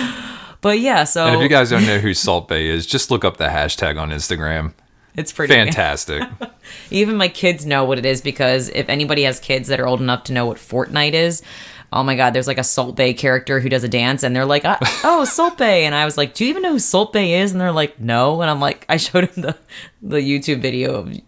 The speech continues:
Speaker 1: Salt Bae, and
Speaker 2: I'll
Speaker 1: they were
Speaker 2: say, if,
Speaker 1: blown
Speaker 2: if
Speaker 1: away.
Speaker 2: you're not a vegetarian, you will absolutely appreciate Salt Bae. That's all I'm gonna say.
Speaker 1: It's meat-tastic.
Speaker 2: So yes, no, I would say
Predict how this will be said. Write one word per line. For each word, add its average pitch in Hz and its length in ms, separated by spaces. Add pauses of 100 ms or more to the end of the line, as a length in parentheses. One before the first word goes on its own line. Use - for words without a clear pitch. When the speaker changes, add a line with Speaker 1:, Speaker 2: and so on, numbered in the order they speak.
Speaker 1:
Salt - 300
Bae, 76 100
and 71 120
Speaker 2:
I'll 104 40
Speaker 1:
they - 20
were 113 60
Speaker 2:
say, 110 300
if, 92 60
Speaker 1:
blown - 120
Speaker 2:
if 101 60
Speaker 1:
away. 113 120
Speaker 2:
you're 120 100
not 110 480
a 95 80
vegetarian, 87 1040
you 92 140
will 82 180
absolutely 78 540
appreciate 73 520
Salt - 300
Bae. 65 160 (380)
That's - 220
all 76 220
I'm 69 100
gonna 71 180
say. - 320 (1080)
Speaker 1:
It's 139 200
meat-tastic. - 680
Speaker 2:
So 117 120
yes, 104 320
no, 87 380 (120)
I 90 180
would 92 200
say 85 600